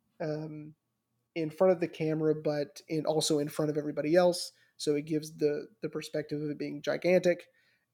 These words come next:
And he just choreographs it to where he, his foot or his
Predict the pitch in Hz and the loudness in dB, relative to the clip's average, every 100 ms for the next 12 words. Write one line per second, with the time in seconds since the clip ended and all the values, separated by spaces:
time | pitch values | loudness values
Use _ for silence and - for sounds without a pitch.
0 | - 160 151 151 151 147 - - 170 151 | -6 0 0 0 -4 -10 -16 -10 -8 -2
1 | 160 147 143 - - 175 175 165 151 147 | 2 2 0 -8 -2 2 4 4 4 2
2 | 135 - 151 131 - 151 143 143 143 143 | 0 -4 -8 -10 -8 -4 -2 -2 -4 -6
3 | _ - 160 147 - - - 147 143 - | _ -18 -12 -12 -12 -16 -8 -8 -8 -12
4 | - - 165 156 - _ _ _ - 160 | -8 2 2 2 -6 _ _ _ -6 -4
5 | 139 147 143 139 - | -2 -2 -4 -8 -14